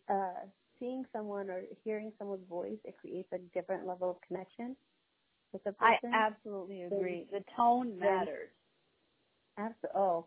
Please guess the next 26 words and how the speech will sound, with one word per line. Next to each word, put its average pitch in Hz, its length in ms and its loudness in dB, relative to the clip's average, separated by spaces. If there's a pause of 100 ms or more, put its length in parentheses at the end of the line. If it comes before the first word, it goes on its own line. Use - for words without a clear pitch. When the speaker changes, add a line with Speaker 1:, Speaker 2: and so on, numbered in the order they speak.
(160)
Speaker 1:
God. 170 380 -2 (400)
You 233 140 -8
can 226 220 -6
misconstrue 214 540 -8
the 180 120 2
hell 220 220 6
out 196 160 4
of 214 60 -6
it. 302 360 -8
<laughs> 359 100 -4 (180)
Speaker 2:
Oh, 220 220 2
my 170 280 -8 (380)
goodness. 175 200 -12 (100)
Yes. 190 340 4 (1300)
It 202 120 -4
Speaker 1:
<laughs> 254 40 -12
Speaker 2:
does. 349 400 8
Speaker 1:
You - 20 -2
can, 294 200 2
Speaker 2:
It, 240 120 4
Speaker 1:
you 196 40 2
can 240 140 2
Speaker 2:
makes 370 260 2
a 294 60 0
difference. 240 500 -2 (1000)
Speaker 1:
Yeah. 220 60 -20